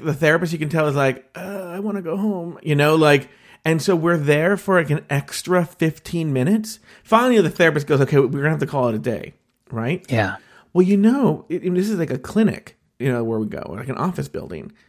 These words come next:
Speaker 1: So they had closed the whole building down? Like, when they opened the door, the lights were out in the hallway. It was pitch black.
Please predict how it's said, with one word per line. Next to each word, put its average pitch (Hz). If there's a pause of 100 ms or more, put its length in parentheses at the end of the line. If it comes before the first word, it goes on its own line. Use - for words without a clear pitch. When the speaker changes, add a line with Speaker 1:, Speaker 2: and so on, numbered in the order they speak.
(1160)
Speaker 1:
So -
they 208
had 190
closed 202
the 175
whole 175
building 160
down? 269
Like, 185
when 190
they 185
opened 202
the 180
door, 185 (560)
the 175
lights 160
were 202
out 196
in 180
the 170
hallway. 180
It -
was 156 (240)
pitch 196
black. 156